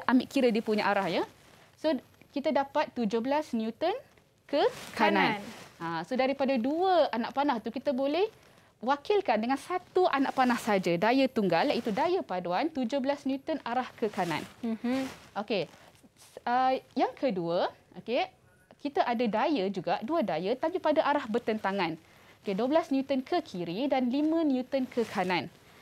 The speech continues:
Speaker 1: Okey, kita kena tambahkan, tapi ingat, daya paduan kita tambahkan secara vektor.
Speaker 2: Mhm.
Speaker 1: Kita ambil kira arah dia.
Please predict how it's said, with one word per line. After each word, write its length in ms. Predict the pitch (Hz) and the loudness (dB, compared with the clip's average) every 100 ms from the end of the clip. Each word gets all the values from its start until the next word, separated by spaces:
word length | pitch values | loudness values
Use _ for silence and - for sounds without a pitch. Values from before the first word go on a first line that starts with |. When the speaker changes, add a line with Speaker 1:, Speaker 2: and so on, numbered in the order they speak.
| - - | -18 -6
Speaker 1:
Okey, 100 | 185 | -4
kita 140 | 262 | -2
kena 180 | 330 311 | 0 2
tambahkan, 600 | 311 269 277 294 381 285 | 4 4 4 4 4 4
tapi 280 | 226 247 269 | 2 0 2
ingat, 200 | 370 370 - - | 4 2 -2 -10
daya 260 | 175 185 269 | -2 2 2
paduan 300 | 277 269 370 | 2 4 4
kita 200 | 320 220 | 2 2
tambahkan 340 | 208 240 - 311 | 0 2 2 2
secara 600 | 214 - 190 196 320 302 | 2 0 0 2 4 2
vektor. 720 | 180 240 - - - 208 160 - - | 2 0 0 -2 4 4 4 -2 -6
Speaker 2:
Mhm. 340 | 226 - 262 | -6 -4 -6
Speaker 1:
Kita 140 | - | 2
ambil 180 | 262 247 | 2 4
kira 180 | - 320 | 4 4
arah 420 | - 262 320 339 226 | 4 4 4 4 2
dia. 220 | 175 | 0